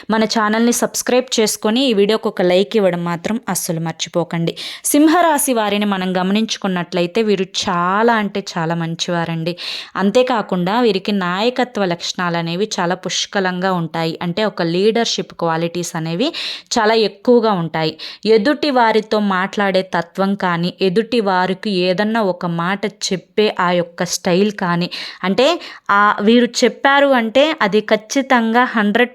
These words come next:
పర్సెంట్ కరెక్టే అయి ఉంటుంది అనే అంత నమ్మకంగా ఉంటుంది. ఎందుకంటే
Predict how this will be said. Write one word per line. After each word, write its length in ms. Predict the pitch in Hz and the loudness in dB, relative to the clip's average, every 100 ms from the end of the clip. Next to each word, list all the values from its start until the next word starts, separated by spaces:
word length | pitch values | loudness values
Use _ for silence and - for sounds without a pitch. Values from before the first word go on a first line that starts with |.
| - | -2
పర్సెంట్ 380 | 214 - 220 | 0 -2 -4
కరెక్టే 520 | 240 214 214 214 - 240 | -2 0 0 -2 2 4
అయి 140 | 214 | 4
ఉంటుంది 640 | 196 190 180 190 185 208 - | 2 -2 -2 -2 0 0 0
అనే 220 | 196 202 | 0 0
అంత 420 | 208 196 196 302 311 - - 196 | 0 -2 2 0 0 -12 -6 0
నమ్మకంగా 720 | 220 247 311 320 285 247 202 | 4 4 4 4 2 4 2
ఉంటుంది. 460 | 185 180 170 165 - | 0 -2 -2 -2 0
ఎందుకంటే 600 | 202 220 254 233 302 | 0 2 2 4 2